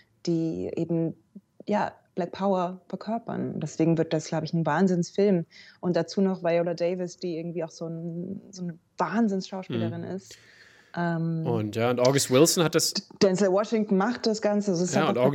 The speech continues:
Speaker 1: perfekt
Speaker 2: Wilson,
Speaker 1: so.
Speaker 2: der, der ist ja auch schon, äh, zweifacher Pulitzer-Preis-Gewinner und der hatte das Stück geschrieben dazu und, ähm, das wird jetzt halt umgesetzt. Also es hört, ka-, also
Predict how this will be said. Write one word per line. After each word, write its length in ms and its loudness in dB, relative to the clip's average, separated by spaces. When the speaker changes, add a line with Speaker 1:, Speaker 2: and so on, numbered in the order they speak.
Speaker 1:
perfekt 80 -2
Speaker 2:
Wilson, 280 2
Speaker 1:
so. 20 0
Speaker 2:
der, 180 0
der 220 0
ist 100 -6
ja 100 -4
auch 60 -4
schon, 420 -6
äh, 220 -6
zweifacher 480 -6
Pulitzer-Preis-Gewinner 1300 -6
und 260 -8
der 160 -4
hatte 220 -8
das 160 -6
Stück 260 -6
geschrieben 420 -8
dazu 540 -10
und, 540 -10
ähm, 320 -10
das 160 -14
wird 100 -12
jetzt 160 -12
halt 180 -12
umgesetzt. 520 -10
Also 220 -14
es 140 -16
hört, 360 -10
ka-, 160 -14
also 180 -12